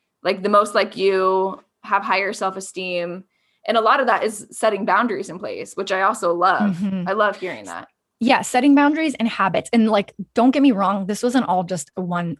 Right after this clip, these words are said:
Speaker 1: Of
Speaker 2: like, this didn't
Speaker 1: course.
Speaker 2: just happen. I've been doing a lot of work on h-, building habits and focusing on one thing at a time and really doing that. So, like, I, my goal for last year was make my bed first thing in the morning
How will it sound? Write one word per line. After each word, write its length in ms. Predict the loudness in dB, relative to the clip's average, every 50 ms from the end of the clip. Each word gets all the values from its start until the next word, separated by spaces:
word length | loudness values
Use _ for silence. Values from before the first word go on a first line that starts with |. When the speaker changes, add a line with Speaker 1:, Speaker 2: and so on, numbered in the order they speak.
| -4
Speaker 1:
Of 80 | -2 -2
Speaker 2:
like, 100 | 0 0
this 120 | 2 2
didn't 140 | 2 2 0 0
Speaker 1:
course. 40 |
Speaker 2:
just 160 | -2 -6 -8 -8
happen. 500 | -8 -8 -8 -6 -4 -4 -4 -4 -6 -10 -14 -18 -20 -20 -20 -14 _ -2
I've 240 | 0 0 0 2
been 140 | 2 2 4
doing 180 | 4 4 2 2
a 60 | 2
lot 160 | 2 2 2
of 120 | 2 0 -2
work 240 | -2 -2 -2 -4 -6
on 200 | -6 -6 -6 -6
h-, 40 | -8 -10 -10 -6
building 300 | -2 -2 -2 -2 -2 -4
habits 600 | -4 -2 -2 -2 0 0 0 -2 -2 -6 -14 -14 _ _ _ _ _ _ _ -2
and 240 | 0 0 0 0 2
focusing 400 | 0 2 2 0 -2 0 0 0
on 240 | 0 0 0 0
one 240 | 0 2 2 2 2
thing 180 | 2 2 2 2
at 100 | 0 0
a 60 | -2
time 540 | -4 -4 -4 -4 -2 0 2 2 2 2 -2 _ _ _ _ _ _ -4
and 280 | -2 0 0 0 -2 -2
really 600 | 0 2 2 4 4 2 2 0 0 -2 -4 -4 _ _ -14 -6
doing 320 | -4 -2 -2 0 0 0
that. 280 | 0 0 0 -2 -2 -4
So, 120 | -2 -2
like, 220 | 0 0 0 -2 -4 -6 -4 -2
I, 100 | -2 0 2
my 240 | 2 2 2 2 0
goal 520 | -2 -2 -2 0 0 2 2 0 0 -2
for 200 | -6 -6 -6 -4
last 380 | -2 -2 -2 -2 -4 -8 -10 -8
year 200 | -6 -4 -4 -4
was 200 | -4 -4 -6 -6
make 280 | -6 -6 -6 -6 -4 -2
my 120 | -2 0
bed 240 | 0 0 0 0 -2 -6
first 220 | -8 -8 -8 -8
thing 100 | -8 -6
in 60 | -6
the 60 | -6
morning 260 | -6 -6 -6 -8 -8